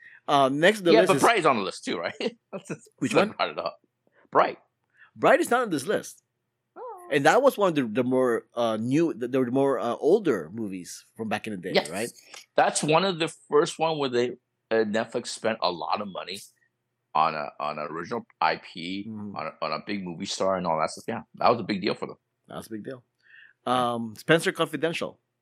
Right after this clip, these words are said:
Speaker 1: which was a perfectly fine movie.
Speaker 2: Yeah.
Speaker 1: Uh, Enola Holmes. Oddly enough, I thought it would be more popular, but I guess not. Uh,
Speaker 2: It is
Speaker 1: well,
Speaker 2: pop-, that is hot 'cause there's a sequel to it.
Speaker 1: there's a
Speaker 2: They're making
Speaker 1: sequel.
Speaker 2: part two.
Speaker 1: It is number thirteen.
Speaker 2: Yeah.
Speaker 1: I'll give you, I'll give you
Speaker 2: I'm
Speaker 1: that
Speaker 2: surp-
Speaker 1: much credit. Number thirteen.
Speaker 2: I'm surprised that,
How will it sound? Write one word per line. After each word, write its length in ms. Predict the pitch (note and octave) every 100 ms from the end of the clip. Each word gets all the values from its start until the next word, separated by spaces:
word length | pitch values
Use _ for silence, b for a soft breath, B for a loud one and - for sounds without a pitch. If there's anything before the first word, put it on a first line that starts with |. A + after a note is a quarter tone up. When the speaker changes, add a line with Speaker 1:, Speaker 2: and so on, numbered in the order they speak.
| _ _ _ _ _ _ -
Speaker 1:
which 180 | B2 G#2+
was 180 | A2+ B2+
a 180 | A2+ - _ _ -
perfectly 280 | A2 B2
fine 260 | C#3+ B2+ B2+
movie. 320 | A#2 G#2 D#3 _ _ _ _ _ _ _
Speaker 2:
Yeah. 140 | G#4 - - -
Speaker 1:
Uh, 200 | A#2 A2+
Enola 380 | - D3 F3+ G3
Holmes. 500 | D#3+ G3 A#2+ - - _ -
Oddly 260 | D#3 E3+
enough, 140 | B3 G#3+
I 40 |
thought 100 | F#3 G3
it 20 |
would 80 | E3
be 80 |
more 140 | D#3+ D#3+
popular, 360 | D3+ - G2
but 180 | F2+ G2+ -
I 60 |
guess 180 | B2+ -
not. 140 | E2+ - b b -
Uh, 380 | B2+ A2+ G#2+ G#2+
Speaker 2:
It 60 | F3+
is 60 |
Speaker 1:
well, 100 | F#3
Speaker 2:
pop-, 200 | - -
that 180 | B2+ D#3
is 100 | D3
hot 140 | - -
'cause 160 | A#2 A2+
there's 160 | C#3 C3+
a 40 |
sequel 240 | - G#3+ -
to 80 |
it. 60 | - _
Speaker 1:
there's 120 | C#3+ D#3
a 20 |
Speaker 2:
They're 60 | F#3+
making 80 | A#2
Speaker 1:
sequel. 60 | F2
Speaker 2:
part 120 | -
two. 100 | - -
Speaker 1:
It 120 | G#3+
is 80 | G3+
number 160 | F#3
thirteen. 360 | D#3 C#3 A#2+ F3+
Speaker 2:
Yeah. 120 | - - -
Speaker 1:
I'll 80 |
give 140 | C3 D3
you, 60 | C#3+
I'll 120 | D#3
give 180 | C#3+ D#3+
you 40 |
Speaker 2:
I'm 60 | F#3
Speaker 1:
that 100 | -
Speaker 2:
surp- 60 |
Speaker 1:
much 140 | A2 -
credit. 240 | G2 -
Number 200 | A2+ A#2+
thirteen. 360 | A#2 G2 - D2+ _ -
Speaker 2:
I'm 160 | D#3 F#3
surprised 540 | F3 - D#3 D3+ -
that, 200 | C3